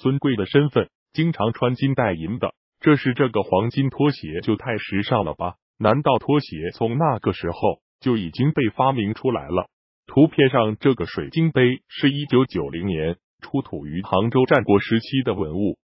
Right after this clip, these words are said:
被国家列入一级文物，也是国家首批禁止出国展览的文物之一。整个杯子都是用水晶制成，可以称得上是国宝中的国宝，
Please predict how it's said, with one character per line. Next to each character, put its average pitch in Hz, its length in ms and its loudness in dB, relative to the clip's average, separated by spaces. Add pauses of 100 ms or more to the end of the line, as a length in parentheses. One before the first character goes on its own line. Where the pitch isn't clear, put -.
(120)
被 131 180 4
国 120 200 4
家 170 220 2
列 151 160 6
入 123 320 0
一 160 160 -4
级 110 180 -6
文 78 180 -6
物， 98 220 -2 (200)
也 110 180 4
是 139 140 2
国 110 220 0
家 135 260 2
首 73 200 -2
批 - 220 -2
禁 117 220 -2
止 76 300 -6
出 127 200 -4
国 107 180 2
展 98 220 0
览 87 180 0
的 85 80 -4
文 95 280 4
物 127 120 4
之 117 180 -4
一。 123 240 -8 (260)
整 113 220 4
个 143 140 4
杯 120 180 4
子 95 220 -4
都 120 160 4
是 131 180 2
用 147 200 2
水 85 220 -2
晶 135 200 0
制 113 200 -2
成， - 260 -14 (280)
可 - 180 4
以 104 200 2
称 117 180 -4
得 104 120 2
上 113 280 -2
是 - 220 -4
国 110 240 0
宝 - 200 -2
中 120 180 -2
的 101 100 -2
国 85 220 -6
宝， - 240 -4